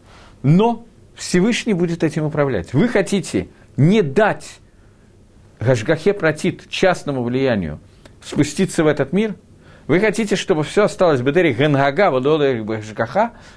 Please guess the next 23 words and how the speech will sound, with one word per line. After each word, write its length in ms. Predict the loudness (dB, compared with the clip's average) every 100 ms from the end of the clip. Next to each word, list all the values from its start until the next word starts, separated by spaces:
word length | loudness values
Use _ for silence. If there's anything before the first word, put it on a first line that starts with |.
| -4
Вы 80 | -2
хотите, 340 | 0 -2 -2
чтобы 320 | 0 0 0
всё, 360 | 0 2 2 0 -8 -20 -18
все, 420 | -16 -8 -2 -2 -4 -16 -8 0
на 120 | 2
весь 220 | 2 0
мир 160 | 0 0
шло 280 | 2 4
одинаковое 520 | 4 0 -2 -2 0 0
влияние, 440 | 0 0 0 -2
не 140 | 0
было 200 | 2 2
Гашгахи 420 | 2 0 -2 -2 -2
Пратит, 420 | -2 -2 -4 -8 -14 -20 -12
частного 460 | 0 2 2 0 0
влияния, 340 | 0 0 0
а 60 | 0
Кодыш 260 | 0 -2 0
Барух 220 | 0 0
Ху 60 |
показывает 600 | -2 -2 -2 -2 -8 -10
это. 160 | -14 -18